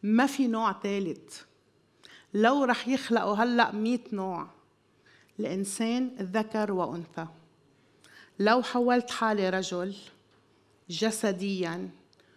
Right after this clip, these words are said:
بس موت، هيكل عظمي تبعي رح يقول:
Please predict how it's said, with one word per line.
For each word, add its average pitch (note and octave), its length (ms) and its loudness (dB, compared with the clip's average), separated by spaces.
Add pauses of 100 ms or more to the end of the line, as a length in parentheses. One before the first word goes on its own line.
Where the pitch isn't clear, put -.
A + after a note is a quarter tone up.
(280)
بس A3 360 -2
موت، G#3 440 -8 (340)
هيكل G#3 420 2
عظمي F3 440 -4
تبعي F3+ 440 -2
رح F3 200 -8
يقول: G3 420 -4